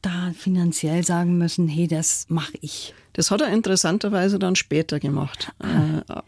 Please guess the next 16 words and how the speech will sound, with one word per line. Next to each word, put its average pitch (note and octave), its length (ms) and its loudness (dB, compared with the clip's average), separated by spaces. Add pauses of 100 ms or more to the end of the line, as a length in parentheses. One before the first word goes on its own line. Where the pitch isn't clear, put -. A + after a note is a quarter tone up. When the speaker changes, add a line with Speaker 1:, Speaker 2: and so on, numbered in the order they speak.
Speaker 2:
als - 380 0
ich, - 340 0
wie F#3 140 2
man F#3 140 4
so F#3 120 2
schön F3 160 2
sagt, - 300 0
aus D#3 140 2
dem D#3+ 100 2
Gröbsten F#3 420 2
raus E3+ 380 2
war, D3 180 2
Speaker 1:
Mhm. G#3 340 8 (720)
Speaker 2:
da F3+ 180 2
hat B3 120 4
er, G3+ 320 4